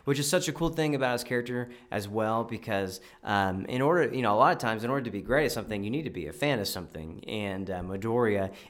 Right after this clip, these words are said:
is that fanboy. And so we don't really know about, uh, much about him in this moment, but he, he desires to be a hero. He desires to be a good person. He desires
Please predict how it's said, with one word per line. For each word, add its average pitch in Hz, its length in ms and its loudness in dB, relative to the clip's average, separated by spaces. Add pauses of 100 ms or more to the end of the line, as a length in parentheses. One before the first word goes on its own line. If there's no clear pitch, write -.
is 127 200 2
that 98 220 0
fanboy. 90 460 -4
And 87 80 -6
so 104 120 -6
we 113 80 0
don't 120 100 2
really 123 200 0
know 107 320 0
about, 101 440 0 (300)
uh, 98 200 -4
much 143 280 2
about 117 220 0
him 117 140 -4
in 104 40 -6
this 101 160 -8
moment, 101 320 -4
but 87 140 -6
he, 98 380 -8 (220)
he 104 200 -8
desires 110 640 4
to 104 60 -6
be 98 160 -2
a - 20 -4
hero. 92 320 -2
He 98 100 -4
desires 101 540 -2
to 98 80 -8
be 95 140 -6
a 95 40 -8
good 98 180 -6
person. 92 360 -8
He 101 120 -8
desires 98 720 0